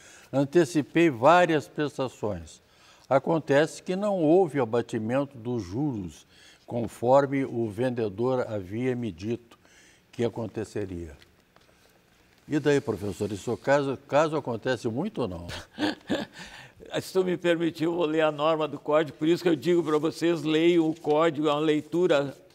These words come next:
Speaker 2: muito acessível. Artigo cinquenta e um,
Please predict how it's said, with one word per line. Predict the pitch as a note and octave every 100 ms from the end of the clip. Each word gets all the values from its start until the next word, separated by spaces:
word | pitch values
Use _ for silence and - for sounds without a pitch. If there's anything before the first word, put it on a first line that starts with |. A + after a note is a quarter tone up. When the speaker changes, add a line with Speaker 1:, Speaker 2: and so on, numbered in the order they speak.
| _ -
Speaker 2:
muito | G#3 A#3+ A#3 G3+ C3+
acessível. | B2 C3 A#2+ - A2 G#2+ _ _ - - -
Artigo | B2+ - F3+
cinquenta | E3+ A3 F#3 G3 -
e | D3
um, | D3 F#3+